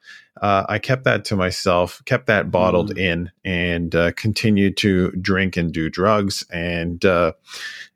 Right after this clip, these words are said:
Speaker 1: it really affected me quite negatively, uh, early on. And I s-, I started having insomnia, and, uh, I would have
Speaker 2: Yeah.
Speaker 1: to,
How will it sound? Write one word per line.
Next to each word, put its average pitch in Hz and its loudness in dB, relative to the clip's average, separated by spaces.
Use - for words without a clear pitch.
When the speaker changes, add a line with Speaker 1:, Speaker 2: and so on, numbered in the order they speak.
Speaker 1:
it 156 0
really 175 4
affected 151 0
me 131 0
quite 156 0
negatively, 104 0
uh, 98 -2
early 113 2
on. 110 0
And 87 -4
I 85 0
s-, - -8
I - -12
started 95 0
having 101 0
insomnia, 123 2
and, 92 0
uh, 87 2
I 90 0
would 90 2
have 90 0
Speaker 2:
Yeah. 95 0
Speaker 1:
to, 85 0